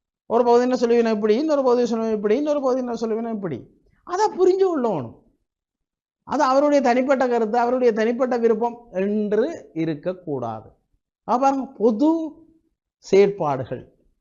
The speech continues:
பொது விடயங்கள், நிறுவனம் சார்ந்த விடயங்கள்ல என்னுடைய தனிப்பட்ட செல்வாக்கு, என்னுடைய தனிப்பட்ட கருத்து, என்னுடைய தனிப்பட்ட இது இருக்காது. அப்ப ஒரு மூளைக்கு பதிலாக பல மூளைகள், இதுதான்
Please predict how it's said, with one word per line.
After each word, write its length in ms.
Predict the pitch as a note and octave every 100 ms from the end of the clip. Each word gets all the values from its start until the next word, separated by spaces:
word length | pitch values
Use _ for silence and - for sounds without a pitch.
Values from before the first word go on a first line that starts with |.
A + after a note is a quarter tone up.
| _
பொது 260 | - C#4+ D4+ C#4+
விடயங்கள், 640 | A3 G3 F3 C#3+ B2+ A2+ - _ _ _ F#3
நிறுவனம் 540 | A#3+ F4 E4+ D#4+ C#4+
சார்ந்த 440 | C4+ A#3+ G3+ G3 F3+
விடயங்கள்ல 580 | D#3+ E3 D#3+ D3 C#3 C#3 D3
என்னுடைய 360 | F3+ G3+ F#3+ F#3
தனிப்பட்ட 560 | F3+ F3 G3+ G#3 F3 D#3
செல்வாக்கு, 480 | D3+ D3+ C#3+ D3
என்னுடைய 240 | D#3 D#3 D#3
தனிப்பட்ட 440 | D#3+ F3 G3 F#3+ E3
கருத்து, 340 | D3 C#3 C#3 D3+
என்னுடைய 240 | D#3+ D#3
தனிப்பட்ட 440 | D#3+ F3 F#3+ F3 D3+
இது 140 | C3+ G3+
இருக்காது. 400 | D#3 - A#2 - _ _ _ _ _ -
அப்ப 280 | D#3 D#3+ D3 D3+ _ _
ஒரு 240 | D#3 G3 C4
மூளைக்கு 440 | A3 F#3+ F#3 F3+ D3
பதிலாக 600 | C#3+ D3 D#3 D#3+ D4+ F4 - _ _
பல 420 | F3 G3+ A3 A#3 B3+ A#3+
மூளைகள், 840 | G3+ F#3+ G3 F#3 E3 B2+ C#3+ D3 D3 C#3+ A2 F#2 - _ _ _ _ _ _ -
இதுதான் 300 | F#3+ E4+ F#4